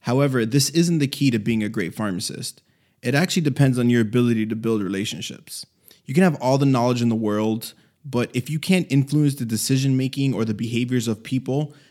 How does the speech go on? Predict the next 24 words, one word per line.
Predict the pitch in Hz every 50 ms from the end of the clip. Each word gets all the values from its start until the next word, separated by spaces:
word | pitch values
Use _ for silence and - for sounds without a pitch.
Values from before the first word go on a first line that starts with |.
| _ _
that | - 131 135
knowledge | 131 120 120 120 127 135 139 135 123 120
will | 120 117
really | 113 123 127 120
get | 113 113 107 110 -
you | - 113
nowhere, | 113 117 127 117 76 53 62 127 123 131 -
and | - 117 117 110
it | - 101 110 -
can | - 131 127 123 123
go | 110 113 110
to | 107
waste. | 113 123 143 135 143 - - - - _ _ _ _ _ _ _ _ -
You | 127 117
have | 120 147 165 156
to | - 156
be | 131 139 139
able | 139 131 123
to | 120
build | 107 101 123 123 120 113
trusting | - - - 127 120 - - 123 120 113
relationships | 113 107 104 113 113 - 113 101 - - 98 90 - -
with | 101 -
people. | - - 113 - - - - - 160